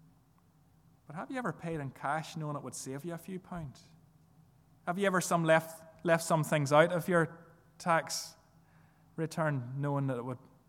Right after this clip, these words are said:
benefit you? Maybe you haven't had an affair with someone else's husband or wife, but in Matthew five twenty-eight it says,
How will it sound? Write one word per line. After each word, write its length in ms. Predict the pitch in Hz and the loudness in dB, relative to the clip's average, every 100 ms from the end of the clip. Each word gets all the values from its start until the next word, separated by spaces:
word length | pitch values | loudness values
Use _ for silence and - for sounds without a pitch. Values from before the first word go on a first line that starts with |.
| - | -8
benefit 360 | 131 151 170 - - | -4 -4 -6 -12 -20
you? 60 | - _ - _ _ _ _ - - _ _ _ _ _ _ _ - - - | -20 _ -20 _ _ _ _ -20 -20 _ _ _ _ _ _ _ -20 -16 -4
Maybe 180 | 170 175 | 2 6
you 60 | 165 | 10
haven't 220 | 170 170 | 10 8
had 80 | 156 | 4
an 100 | 151 | 4
affair 360 | 147 165 180 | 4 6 8
with 140 | 190 185 | 8 4
someone 360 | 190 180 170 | 4 4 4
else's 300 | 165 156 139 | 2 0 0
husband 360 | 160 165 - 156 | 2 2 2 0
or 100 | 139 | 2
wife, 380 | 139 170 185 - - - | 4 4 2 -6 -20 -8
but 100 | 170 | -2
in 160 | 165 160 | -2 2
Matthew 340 | 185 196 180 | 2 2 -2
five 400 | 156 175 185 185 | -2 2 2 0
twenty-eight 400 | - 165 151 190 | -2 -2 2 0
it 100 | 185 | 0
says, 360 | - 170 160 | -2 0 0